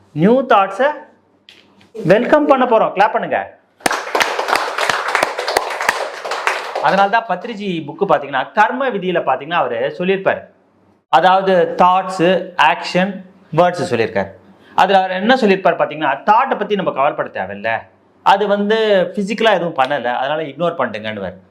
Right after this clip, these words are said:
ஆக்ஷன் வந்து ஜென்ம ஜென்மமா ஒருத்தன் எதை ப-, பிராக்டிஸ் பண்ணிருக்கானோ அது தன்னால வரும் அப்படின்னுவாங்க. அது, அதுக்கு ஒரு எக்ஸாம்பிள் சொல்லணும்னு பாத்தீங்கன்னா,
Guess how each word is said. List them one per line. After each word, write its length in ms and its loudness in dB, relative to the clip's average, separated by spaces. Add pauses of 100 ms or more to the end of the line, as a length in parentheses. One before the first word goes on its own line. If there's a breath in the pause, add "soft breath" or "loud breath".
(680)
ஆக்ஷன் 500 4
வந்து 240 4
ஜென்ம 360 0
ஜென்மமா 440 0
ஒருத்தன் 320 -2
எதை 300 -2
ப-, 300 0
பிராக்டிஸ் 360 0
பண்ணிருக்கானோ 360 -2
அது 260 2
தன்னால 460 0
வரும் 260 -4
அப்படின்னுவாங்க. 340 -12 (160)
அது, 240 2
அதுக்கு 240 0
ஒரு 100 -2
எக்ஸாம்பிள் 380 -4
சொல்லணும்னு 240 -8
பாத்தீங்கன்னா, 500 -2